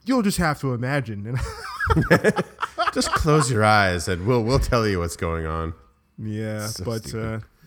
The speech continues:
Speaker 1: uh, it's, it's so interesting. I mean, oh God, and it's priced at, uh, what, three hundred ninety-nine, four hundred bucks. So another
Speaker 2: Yeah, it's not
Speaker 1: P S four,
Speaker 2: bad.
Speaker 1: pretty much. Yeah.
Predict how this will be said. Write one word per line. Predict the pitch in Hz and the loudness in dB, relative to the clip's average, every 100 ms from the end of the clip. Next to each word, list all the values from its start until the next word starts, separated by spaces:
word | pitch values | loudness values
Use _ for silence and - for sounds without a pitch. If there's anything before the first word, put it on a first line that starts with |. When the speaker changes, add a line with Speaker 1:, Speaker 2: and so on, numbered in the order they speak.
| _ _ | _ _
Speaker 1:
uh, | 117 | -8
it's, | 120 - | -8 -8
it's | 127 123 | -10 -4
so | 143 | -2
interesting. | 135 120 - 120 | -2 -4 -6 -4
I | 131 | 0
mean, | 170 180 165 | 2 2 0
oh | 147 135 104 | -2 -4 -2
God, | 151 147 131 | 2 4 2
and | 156 151 | 2 0
it's | 147 - | 0 0
priced | 190 190 - | 2 2 0
at, | 160 143 | -4 0
uh, | 127 120 117 | 0 2 -2
what, | 127 113 | -2 -4
three | - 131 | -2 -2
hundred | 139 139 | 0 -2
ninety-nine, | 135 143 151 | -2 -2 -2
four | 131 | -2
hundred | 135 127 | -2 0
bucks. | 123 143 - - | 0 -2 -6 -12
So | - 117 | -6 -2
another | 113 120 131 | 0 0 0
Speaker 2:
Yeah, | 120 | 0
it's | 113 | -2
not | 120 | -4
Speaker 1:
P | |
S | 113 | -4
four, | 110 120 | -4 -4
Speaker 2:
bad. | 127 | -6
Speaker 1:
pretty | 131 123 | -8 -8
much. | 147 - | -10 -12
Yeah. | 123 - | -10 -8